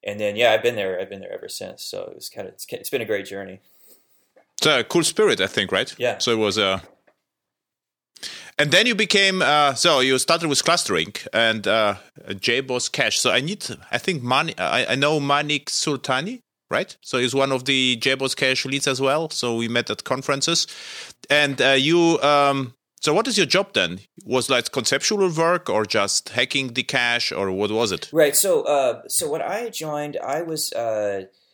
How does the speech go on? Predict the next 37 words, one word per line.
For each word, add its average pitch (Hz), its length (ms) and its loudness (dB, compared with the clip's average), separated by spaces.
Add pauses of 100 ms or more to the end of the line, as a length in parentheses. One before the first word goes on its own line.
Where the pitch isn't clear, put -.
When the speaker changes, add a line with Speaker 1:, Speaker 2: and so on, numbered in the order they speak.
(240)
Speaker 1:
leading 127 420 -8
a 107 100 -2
project 120 680 -4
that - 140 -10
tied 117 280 -4
into 117 240 -10
J 107 160 -6
boss 101 220 -4
Cache 101 280 -10
that 107 60 -14
was - 120 -8
called - 240 -16
Pojo 117 380 -8
Cache. 151 520 -14 (500)
Um, 107 380 -10
and 135 80 -4
Speaker 2:
Mm-hmm. 139 40 0
Speaker 1:
basically 143 420 2
what 123 180 0
it 127 160 -4
did - 200 -6
was 107 260 -4
it 117 240 -12
did, 117 420 -6
um, 95 380 -6 (680)
um, 101 260 -8
A 123 140 -4
O 117 80 -2
P 120 260 -12
bytecode 110 320 -2
interception 107 640 -8
of, 95 400 -6 (800)
of 101 380 -4
objects 110 520 -2
and 107 180 -12
then 104 240 -14
try-, 107 380 -6